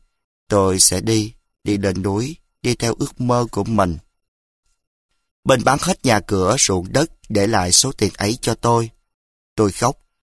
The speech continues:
Lần đầu tiên sau rất nhiều năm, tôi lại thấy nước mắt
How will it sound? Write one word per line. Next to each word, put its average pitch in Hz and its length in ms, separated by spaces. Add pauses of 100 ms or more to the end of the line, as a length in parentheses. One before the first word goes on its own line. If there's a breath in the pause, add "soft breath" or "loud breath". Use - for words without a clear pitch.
(200)
Lần 131 260
đầu 120 140
tiên 156 280
sau 151 260
rất - 240
nhiều 101 180
năm, 127 360 (220)
tôi 117 140
lại 92 180
thấy 107 260
nước 139 260
mắt 160 140